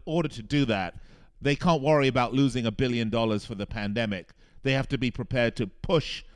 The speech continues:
incredible amounts of money into these clubs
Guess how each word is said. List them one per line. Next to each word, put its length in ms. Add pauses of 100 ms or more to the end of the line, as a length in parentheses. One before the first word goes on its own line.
(1120)
incredible 680
amounts 380
of 100
money 360
into 240
these 240
clubs 600